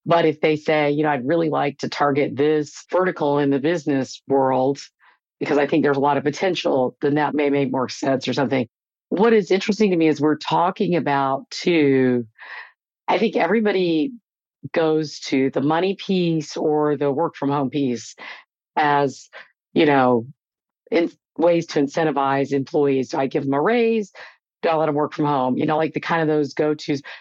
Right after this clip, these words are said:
Do I provide insurance or whatever? And something that you've touched upon that I think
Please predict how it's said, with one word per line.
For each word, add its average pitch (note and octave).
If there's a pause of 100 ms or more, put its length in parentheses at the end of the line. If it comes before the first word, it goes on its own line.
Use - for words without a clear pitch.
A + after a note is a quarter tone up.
(180)
Do E3+
I D#3
provide D3+
insurance D3+
or D3
whatever? C#3+ (720)
And E3+
something G#3+
that D#3+
you've G3
touched -
upon C#3+
that C#3
I C#3+
think D#3+